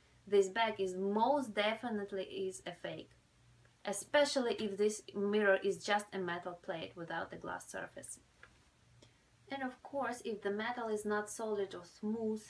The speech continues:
it has a defect, or a covering film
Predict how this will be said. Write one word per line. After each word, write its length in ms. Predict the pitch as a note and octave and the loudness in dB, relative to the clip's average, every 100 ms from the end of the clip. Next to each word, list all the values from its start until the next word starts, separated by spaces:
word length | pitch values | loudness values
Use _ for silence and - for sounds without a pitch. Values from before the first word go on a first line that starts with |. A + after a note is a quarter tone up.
| G3 | -8
it 120 | G3+ | -6
has 180 | G3+ F#3 | -6 -6
a 60 | F3 | -6
defect, 720 | E3+ E3+ A3+ G#3 G#3 - - - _ _ - | -8 -8 -6 -4 -6 -12 -20 -20 _ _ -4
or 480 | A3 G#3+ F#3+ - - _ | 4 8 8 6 -6 _
a 40 | G3+ | -14
covering 600 | - G#3+ G#3 G3+ F#3+ F#3+ - - | -2 0 2 2 2 -2 -6 -8
film 500 | C4 B3+ A#3+ A3+ A3+ | 0 4 4 2 -4